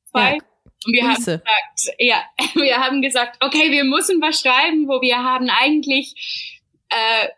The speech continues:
Speaker 1: viel Charakter, wo wir können wirklich tief reingehen und wir dürfen so alles sehen von Franzi und was geht ab in ihr Beziehung und so auch mit,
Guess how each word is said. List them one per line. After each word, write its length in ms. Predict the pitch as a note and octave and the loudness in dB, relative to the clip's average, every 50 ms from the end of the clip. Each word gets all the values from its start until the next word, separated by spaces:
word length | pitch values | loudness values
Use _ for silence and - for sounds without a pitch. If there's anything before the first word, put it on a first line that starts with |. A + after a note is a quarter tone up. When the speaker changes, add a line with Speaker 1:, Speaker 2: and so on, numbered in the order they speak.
| _ - | _ -8
Speaker 1:
viel 300 | - - C#4+ D4+ E4+ E4 | -2 0 2 2 2 0
Charakter, 580 | D4+ C4+ B3 - A3+ B3+ C#4 - - C#4 B3+ | 0 -2 -2 0 0 -2 -2 -2 -4 -4 -2
wo 160 | - A3 G#3 G#3 | -2 -2 -2 0
wir 160 | A3 G#3+ G#3+ | -2 -2 -2
können 320 | - B3 A3 G#3 G#3 G3+ | -4 -6 -4 -4 -4 -4
wirklich 380 | G#3+ A3 G#3+ - A#3+ A3+ - - | -4 -4 -4 -4 -8 -8 -4 -4
tief 360 | - - C4+ C#4+ D4 - - | -2 0 0 0 -2 -2 -2
reingehen 760 | F3 F3+ F#3 G3+ A3+ A3+ F#3+ G#3 G#3 G3 G3 G3 G3+ G3+ G3 | 0 0 0 0 -2 0 0 0 0 2 0 0 -2 -6 -10
und 580 | G3 - - F#3 F#3 F3 E3+ F3 F#3 F#3+ F#3 - | -8 -4 -2 0 2 2 0 -2 -4 -6 -6 -4
wir 160 | F#3+ F3 F#3 | -4 -4 0
dürfen 500 | - G#3+ G#3+ G#3+ - A3+ G#3+ G#3+ G#3+ G#3 | 0 0 0 0 -2 -6 -6 -6 -8 -8
so 280 | - G3+ G3 G3 F#3 - | -4 -4 -2 -2 0 2
alles 400 | G3+ A3+ A#3+ B3 B3 B3 - - | 2 2 4 2 2 0 0 0
sehen 300 | - G#3+ G#3+ G#3+ A3 - | 0 0 0 -2 -4 -4
von 220 | - F#3+ F#3+ F#3+ | -6 -6 -6 -6
Franzi 520 | F#3+ A#3+ - C4+ C#4 D4+ C#4+ C#4 C4 B3+ A#3 | -2 0 0 2 2 0 0 2 2 0 0
und 60 | G3+ | 0
was 180 | F3+ F3+ F#3+ - | -2 -4 -4 -4
geht 180 | - E3+ E3 - | -4 -4 -4 -4
ab 100 | E3 E3 - | -4 -4 -4
in 120 | E3 - | -6 -4
ihr 160 | C3 G#3 C4+ | 0 0 0
Beziehung 680 | C4 C4+ B3+ - - - A#3 A#3 A#3 A3+ A3 A3 A3 A3 | 0 -2 -4 -4 -2 -2 -2 -2 0 0 -2 -2 -4 -4
und 260 | G#3 F3+ D#3+ D#3+ E3 E3 | -6 -4 -4 -4 -4 -4
so 140 | D#3+ E3+ | -4 -2
auch 340 | - - F3 F3+ F#3+ F#3+ - | 0 0 0 0 -2 -4 -4
mit, 260 | F#3 F3 F3 E3+ - | -4 -4 -4 -4 -4